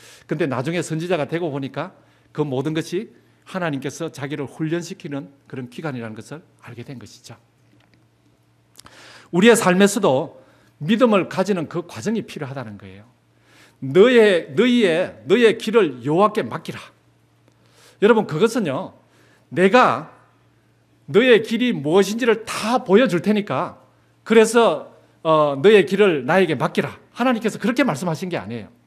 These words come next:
믿음이라는 것은 히브리서 십일 장 팔 절에 말씀하신 것처럼 갈 바를 알지 못하고 나가는 거예요. 그렇죠? "너의 길을 여호와께 맡기라는 것은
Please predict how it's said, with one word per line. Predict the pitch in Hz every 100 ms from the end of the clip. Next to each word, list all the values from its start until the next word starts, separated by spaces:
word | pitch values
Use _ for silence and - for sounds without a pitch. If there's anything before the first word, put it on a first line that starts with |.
| _ _ _
믿음이라는 | 202 247 233 208 190
것은 | 185 202 277 - _ _ _
히브리서 | - 202 226 220
십일 | - 214 214
장 | 214 202 180
팔 | - 240
절에 | 240
말씀하신 | 175 139 180 175 156 165
것처럼 | 165 160 139 110 _ _ _
갈 | - 240
바를 | 247 302 214
알지 | 185 254
못하고 | 240 247 226
나가는 | 151 135 190 180
거예요. | 139 101
그렇죠? | - 156 - _ _ _ -
"너의 | 240 269
길을 | 208 240 208
여호와께 | 165 214 226 214
맡기라는 | 185 220 247 196
것은 | 165 165 202